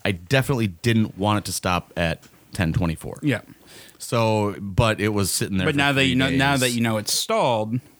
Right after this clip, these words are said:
Speaker 1: Right, then, then you can do
Speaker 2: then you
Speaker 1: something
Speaker 2: can go
Speaker 1: about it.
Speaker 2: do
Speaker 1: But
Speaker 2: something about it.
Speaker 1: if it's at or near where you want it to be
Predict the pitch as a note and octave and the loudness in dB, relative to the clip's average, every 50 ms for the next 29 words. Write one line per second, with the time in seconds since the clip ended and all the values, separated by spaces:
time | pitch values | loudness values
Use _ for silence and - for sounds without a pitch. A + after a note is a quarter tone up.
0 | _ _ - B2+ A2+ F#2+ F#2 F2+ G#2+ A#2 A#2 A#2 A#2+ A#2+ A#2 A#2+ A#2+ A#2 A2 G2 | _ _ -2 0 0 0 0 0 0 2 4 4 4 4 4 4 4 2 2 0
1 | - G#2 F#2+ G2+ F#2+ - - - E2 - E2+ E2+ E2+ D#2+ - D#2+ D#2+ E2 - C#3 | 0 0 0 2 2 0 0 0 0 0 2 2 0 2 2 0 0 2 2 2
2 | C3+ A#2 G2+ F#2 G#2+ G2 A#2 G#2 G2+ F#2+ F#2+ F2+ - B2 A#2+ - C3 B2+ A2+ - | 2 2 2 0 0 -2 -4 -4 -6 -6 -8 -4 -2 -2 0 2 2 0 0 0
3 | - - A2+ A#2 A#2 A#2 - A#2 G#2+ G2+ G2 G2+ G2+ G2 G2+ G2+ F#2+ F#2 F#2 E2+ | -4 -2 0 2 2 2 2 2 2 4 4 4 4 4 2 2 2 0 0 -2
4 | E2 F2+ F2+ G2 F#2+ F#2 F2+ F2+ F2 F2 E2+ E2+ E2+ E2 - F2+ D#2+ F2 E2+ E2 | -4 -4 -2 0 0 2 2 2 0 0 0 0 0 -2 -2 -2 0 0 2 2
5 | E2 E2 D2+ | 2 0 -2